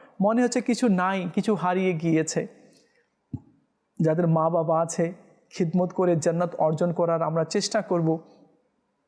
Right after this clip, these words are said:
আর যার, আহ, মা বাবা নেই তো তাদের জন্য দোয়া করব যাতে আল্লাহ তাআলা তাদের কবরকে জান্নাতের টুকরা বানিয়ে দেয়, তাদের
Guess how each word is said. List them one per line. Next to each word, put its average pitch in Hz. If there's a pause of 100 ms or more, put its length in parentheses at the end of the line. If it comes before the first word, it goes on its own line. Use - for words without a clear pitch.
(420)
আর 160
যার, 160
আহ, 180 (800)
মা 170
বাবা 180 (500)
নেই 247 (800)
তো 175 (480)
তাদের 160
জন্য 165 (720)
দোয়া 170
করব 160 (360)
যাতে 160
আল্লাহ 165
তাআলা 160
তাদের 156
কবরকে 165
জান্নাতের 165
টুকরা 190
বানিয়ে 156
দেয়, 147 (480)
তাদের 175